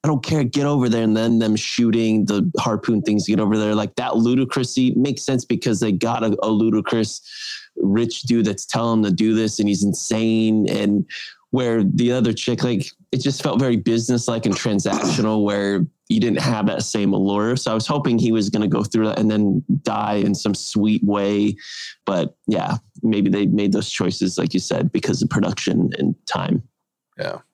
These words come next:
Speaker 2: I think it would have been better if, like, he at least got on the boats as they're flying, you know? And then, like, maybe she turns on him at that point and she kicks him off the boat, or she uses one of these
Speaker 1: Mm.
Speaker 2: cannonballs, 'cause that would have been a good enough death for me to be okay with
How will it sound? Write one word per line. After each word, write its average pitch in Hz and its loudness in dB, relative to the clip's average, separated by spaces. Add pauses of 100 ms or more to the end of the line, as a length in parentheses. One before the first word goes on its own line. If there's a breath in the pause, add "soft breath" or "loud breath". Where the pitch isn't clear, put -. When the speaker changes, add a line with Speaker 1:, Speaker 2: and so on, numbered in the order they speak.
(140)
Speaker 2:
I 208 -2
think 285 2
it - 2
would 185 2
have 160 0
been 165 0
better 151 0
if, 139 -2
like, 131 -2 (520 soft breath)
he 170 0
at 156 0
least 175 -2
got 156 0
on 151 -2
the 123 0
boats 123 -4
as 117 -2
they're 117 -2
flying, 131 -2
you 143 0
know? 147 -2 (240)
And 135 -2
then, 135 0
like, 123 -2 (360)
maybe 151 0
she 147 -4
turns 147 0
on 135 -2
him 123 -2
at 104 -4
that 127 -2
point 135 -4
and 101 -10
she - -4
kicks - -6
him 127 0
off 127 -4
the - -4
boat, 131 -2
or 120 -6
she - -8
uses 120 0
one 117 0
of 117 0
these 151 2
Speaker 1:
Mm. 156 -2
Speaker 2:
cannonballs, 123 -2 (400 loud breath)
'cause 143 -2
that 180 0
would 180 2
have 156 -2
been 131 -2 (360)
a 139 -2
good 151 0
enough 131 -2
death 113 -2
for - -6
me 117 2
to 107 0
be 107 0
okay 104 0
with 107 0